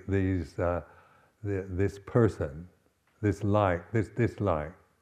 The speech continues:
this discontentment, this ingratitude, this complainer.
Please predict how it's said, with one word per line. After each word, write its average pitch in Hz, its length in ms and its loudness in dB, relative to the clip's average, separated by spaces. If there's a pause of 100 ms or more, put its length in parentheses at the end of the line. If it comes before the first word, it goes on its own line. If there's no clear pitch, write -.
(800)
this 117 180 4
discontentment, 90 1040 0 (360)
this 117 280 2
ingratitude, 85 1120 -2 (880)
this 135 200 6
complainer. 90 840 -2